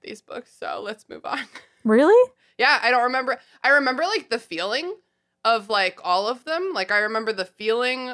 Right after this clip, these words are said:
Speaker 1: of being at the end of a Harry Potter book, but I don't, I don't specifically remember reading this.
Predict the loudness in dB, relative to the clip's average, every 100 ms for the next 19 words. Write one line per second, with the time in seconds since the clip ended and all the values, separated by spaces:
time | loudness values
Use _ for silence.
0 | -4 0 0 -2 -8 -8 -4 -4 -4 -6
1 | -6 -4 -4 -6 -6 -4 -6 -6 -8 -6
2 | -8 -10 -8 -4 -4 -2 -2 -2 -4 -14
3 | -10 -10 -10 -8 -8 -8 -10 -10 -12 -12
4 | -12 -14 -18 _ _ -14 -14 -20 _